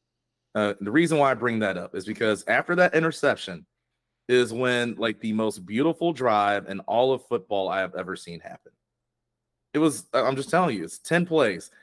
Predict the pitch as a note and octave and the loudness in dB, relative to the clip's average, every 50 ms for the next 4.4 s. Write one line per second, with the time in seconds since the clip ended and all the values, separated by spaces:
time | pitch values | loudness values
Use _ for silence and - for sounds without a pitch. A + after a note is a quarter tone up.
0 | _ _ _ _ B2 C3+ E3 F3+ - - - - - - B2+ D3+ D3+ - - _ | _ _ _ _ 0 2 4 4 4 2 0 -6 -10 -2 0 2 2 0 -2 _
1 | - A#2 A#2+ A#2+ A#2 A#2+ A2+ - - G2+ G#2+ F#2 - - - _ _ _ _ _ | -4 0 0 0 0 0 -4 -6 -8 -8 -8 -8 -8 -10 -14 _ _ _ _ _
2 | _ _ - G2 A2 G#2+ G#2+ A2 G#2+ - _ _ _ _ _ _ _ _ A2 G#2+ | _ _ -6 -2 0 2 2 0 -2 -4 _ _ _ _ _ _ _ _ -2 0
3 | G#2+ G#2 G2+ G2 G2 F#2 F2+ F2+ F2 F2 A2 - _ _ _ _ _ _ - - | 0 0 0 0 -2 -2 -4 -6 -8 -12 -14 -18 _ _ _ _ _ _ -2 0
4 | B2+ A#2+ A#2 A2+ A2 G#2+ G2+ - | 2 2 4 2 2 0 0 -2